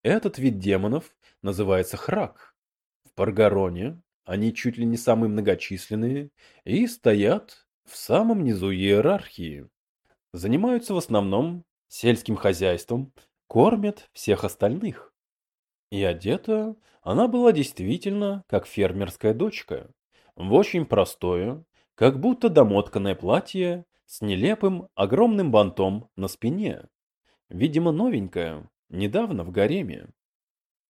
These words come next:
«Ты одета как клуша», наставительно произнесла Абхилагаша,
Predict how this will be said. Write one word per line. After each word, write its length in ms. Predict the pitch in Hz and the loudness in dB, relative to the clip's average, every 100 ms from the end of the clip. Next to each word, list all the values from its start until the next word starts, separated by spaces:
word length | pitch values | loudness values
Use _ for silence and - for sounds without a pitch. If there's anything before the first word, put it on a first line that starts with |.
| _ _ _ | _ _ _
«Ты 320 | 151 240 277 _ _ - | -2 -2 -6 _ _ -4
одета 400 | 131 123 135 165 | -2 -2 -2 -2
как 220 | 175 - | -4 -4
клуша», 760 | 185 214 262 - 87 87 127 147 _ _ _ | -4 -2 -2 -4 -8 -8 -12 -14 _ _ _
наставительно 720 | 104 - 95 98 233 214 190 | -8 -4 -2 -2 -4 -4 -4
произнесла 580 | 180 110 98 101 - 98 | -2 -2 -2 -4 -2 -2
Абхилагаша, 920 | - - - 110 143 196 - 90 76 | -2 -8 -2 0 0 -4 -8 -12 -12